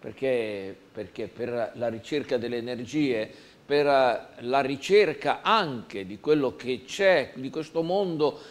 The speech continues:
che ci circonda ma che non riusciamo a vedere, eh, spesso ci avvaliamo a, di, eh, persone, o diamo la nostra fiducia a persone,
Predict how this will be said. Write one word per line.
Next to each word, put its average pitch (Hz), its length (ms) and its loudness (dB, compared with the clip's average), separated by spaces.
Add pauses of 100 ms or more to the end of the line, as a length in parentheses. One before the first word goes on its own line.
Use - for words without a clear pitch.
(140)
che 160 220 -4
ci 165 180 -6
circonda 160 760 -2
ma 131 140 -2
che 151 140 -4
non 151 160 -4
riusciamo 156 400 -4
a - 20 -4
vedere, 156 520 0 (380)
eh, 120 100 -18
spesso 147 380 -4
ci - 140 -8
avvaliamo 123 880 -2
a, 107 240 -8 (160)
di, 104 600 -8 (100)
eh, 101 180 -8
persone, 110 880 -8 (380)
o 123 300 -4
diamo 123 440 -4
la 110 140 0
nostra 123 380 -6
fiducia 123 680 -4 (320)
a 151 140 -4
persone, 131 880 -4